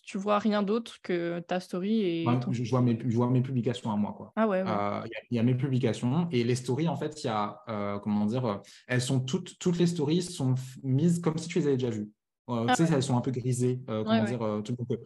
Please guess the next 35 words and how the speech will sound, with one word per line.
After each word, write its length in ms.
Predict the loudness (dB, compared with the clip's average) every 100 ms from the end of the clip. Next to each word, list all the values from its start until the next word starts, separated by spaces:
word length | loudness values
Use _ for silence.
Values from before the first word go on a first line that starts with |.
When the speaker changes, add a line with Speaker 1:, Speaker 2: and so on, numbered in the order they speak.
| -14
Speaker 2:
tu 80 | 0
peux 60 | 2
cliquer 240 | 4 2
dessus 120 | 2
toujours, 300 | 0 0 2
hein, 60 | 0
tu 60 | -2
peux 80 | -8
toujours 200 | -6 -4
voir 160 | -4
ce 60 | -6
que, 100 | -4
ce 80 | -2
Speaker 1:
Mm. 40 |
Speaker 2:
que 60 | -2
fait 100 | -4
la 80 | -8
personne 300 | -10 -4 -6
et 100 | -6
tout. 100 | -16 -14 -6
Mais 80 | -2
du 60 | 2
coup, 180 | 2
en 120 | 2 2
fait, 100 | 2
c'est 120 | 4
une 120 | 4
manière 440 | 4 2 2 2 2
de, 180 | -2
tu 260 | -4 -4 -4
t'as 120 | -4
pas 220 | 0 0 2
unfollow 320 | 0 2 2
la 140 | 2
personne 400 | 0 -6 -2 -2